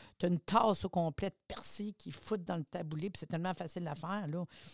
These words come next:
Blé de bulgur, persil, un peu de tomate, euh, concombre. C'est pas, c'est pas dur, là, comme recette, le taboulé. Mais dites-vous que le, votre persil vous donne de la vitamine C, des antioxydants, du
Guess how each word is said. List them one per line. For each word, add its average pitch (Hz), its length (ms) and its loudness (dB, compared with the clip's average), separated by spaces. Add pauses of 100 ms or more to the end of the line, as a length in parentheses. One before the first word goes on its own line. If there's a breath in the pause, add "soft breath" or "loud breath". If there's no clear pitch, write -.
(160 loud breath)
Blé 170 200 4
de 175 60 0
bulgur, 185 500 4
persil, - 600 -2
un 165 100 4
peu 175 140 -2
de - 100 -20
tomate, 170 600 0
euh, 139 80 -4
concombre. 170 460 -4
C'est - 120 -6
pas, 190 120 4
c'est - 140 -8
pas 208 100 4
dur, 226 240 6
là, 175 100 2
comme 156 180 0
recette, 147 400 -2
le 135 80 -8
taboulé. 147 420 -4 (320 loud breath)
Mais 240 220 6
dites-vous 208 400 2
que - 100 0
le, 151 80 2
votre 165 160 -2
persil 226 420 -4
vous 170 120 -2
donne 151 260 4
de 131 80 -2
la 190 140 0
vitamine 165 420 -2
C, 139 320 -6
des 196 320 0
antioxydants, 147 720 -4
du 135 160 -4